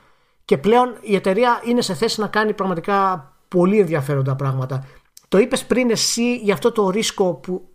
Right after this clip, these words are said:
έχει νόημα να πάρει για να αντιμετωπίσει αυτό το εσωτερικό άγχος που έχει δημιουργηθεί στην εταιρεία, το οποίο βασίζεται βέβαια και στο γεγονός ότι, ξέρεις, έχει ενώσει όλα τα τμήματα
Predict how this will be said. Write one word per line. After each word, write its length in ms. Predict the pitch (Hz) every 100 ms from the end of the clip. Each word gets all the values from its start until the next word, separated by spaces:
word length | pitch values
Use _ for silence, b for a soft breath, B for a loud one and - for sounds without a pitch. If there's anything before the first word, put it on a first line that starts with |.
| _
έχει 320 | 202 220 -
νόημα 300 | 190 214 208
να 160 | 196 175
πάρει 280 | 202 202 190
για 120 | 185
να 60 | 170
αντιμετωπίσει 480 | 160 160 139 185
αυτό 120 | 180 185
το 80 | 165
εσωτερικό 400 | - 170 - 175
άγχος 440 | 185 143 135 - b b
που 80 | -
έχει 140 | 156 139
δημιουργηθεί 500 | 147 143 143 135 143
στην 180 | 156
εταιρεία, 460 | 135 135 131 135 165 b b b
το 80 | 165
οποίο 200 | 190 196
βασίζεται 680 | 175 - 196 196 190 180
βέβαια 300 | 151 185 185
και 100 | 180
στο 120 | 175 165
γεγονός 360 | 151 160 175
ότι, 180 | 170 175
ξέρεις, 320 | - 180 143
έχει 240 | 165 156 165
ενώσει 380 | 151 175 147
όλα 120 | 160 151
τα 140 | 156
τμήματα 640 | 143 160 135 135 156 -